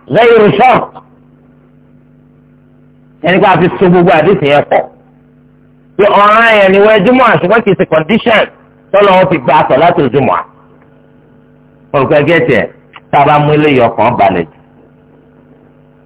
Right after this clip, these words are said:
So that àwọn èèyàn ò ní take it for granted. Tí wọ́n kàn máa ń, hmm?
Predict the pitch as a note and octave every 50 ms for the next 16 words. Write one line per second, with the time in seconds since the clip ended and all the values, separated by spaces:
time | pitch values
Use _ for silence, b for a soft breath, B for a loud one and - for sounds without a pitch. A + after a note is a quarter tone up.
0 | _ - D#3+ C#3+ B2+ A#2+ A2+ A2+ - - - - _ _ _ A2+ A#2+ B2+ B2 A2
1 | G#2+ A2 C3 C#3+ C#3 - - C#3 C#3+ - B2 G#2 F#2+ - F#2+ F2+ E2 G2 A2 A#2
2 | A2+ - - G#2 F#2 - - _ - A#2 A#2+ A#2 - _ B2+ B2+ - - G#2 F#2+
3 | G2 G2+ G2+ G2+ G2 G2+ - B2 C#3+ F#3+ B3+